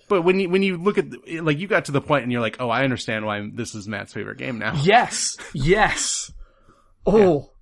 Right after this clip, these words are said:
Speaker 2: yeah. No, it's, it's, it's something. You should all play Persona three.
Speaker 1: It's
Speaker 2: Uh,
Speaker 1: better than Persona four.
Speaker 2: It's, <laughs> is it?
Speaker 1: Yeah.
Speaker 2: Persona four isn't even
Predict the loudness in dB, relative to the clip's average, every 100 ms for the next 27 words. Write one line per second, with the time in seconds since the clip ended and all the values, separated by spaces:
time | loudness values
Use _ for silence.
0 | 0 2 4 0 -6 _ _ _ _ 2
1 | 4 6 4 2 0 0 0 0 0 2
2 | 2 4 2 2 2 6 6 6 2 2
3 | 0 -2 -2 -2 -2 -4 -8 _ -20 -6
4 | -6 -4 0 2 2 -2 -2 -4 -4 -4
5 | -6 -6 _ _ _ _ _ _ -8 -8
6 | 0 2 2 0 _ _ -4 4 6 4
7 | 2 -12 -20 -20 -20 -2 4 6 6 4
8 | -2 -10 _ _ -20 -20 -20 -20 -16 -12
9 | -10 -10 -12 _ _ _ -20 -18 -12 -2
10 | 0 4 4 4 4 6 6 6 2 2